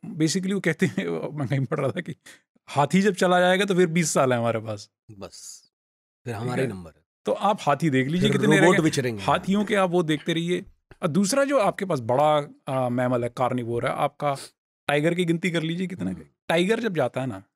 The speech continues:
Speaker 1: देखिए,
Speaker 2: हाँ।
Speaker 1: टाइगर जो है वो इस बात की निशानी है कि इस जंगल के अंदर हर चीज़ सही
Speaker 2: पूरे
Speaker 1: है।
Speaker 2: वनस्पति का संतुलन, हाँ।
Speaker 1: इसके अंदर पूरा जो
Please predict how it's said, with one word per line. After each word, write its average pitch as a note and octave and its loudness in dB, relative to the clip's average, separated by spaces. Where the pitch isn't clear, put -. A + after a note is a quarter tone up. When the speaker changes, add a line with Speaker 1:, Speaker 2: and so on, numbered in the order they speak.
Speaker 1:
देखिए, C3 -2
Speaker 2:
हाँ। A#2+ -4
Speaker 1:
टाइगर F#3+ 0
जो E3+ 2
है C3+ 2
वो D#3+ -2
इस D#3 -2
बात D3 -4
की D#3+ -2
निशानी C#3 -2
है D3+ -2
कि F#3 -10
इस E3 -4
जंगल C#3 0
के D3 -6
अंदर D3 -4
हर G#3 -2
चीज़ G#3+ 0
सही - -2
Speaker 2:
पूरे D#3+ 2
Speaker 1:
है। E3 4
Speaker 2:
वनस्पति D#3+ 0
का D3+ -2
संतुलन, B2+ -4
हाँ। G2 -8
Speaker 1:
इसके G3 -2
अंदर D#3+ -2
पूरा G3+ -2
जो F3 0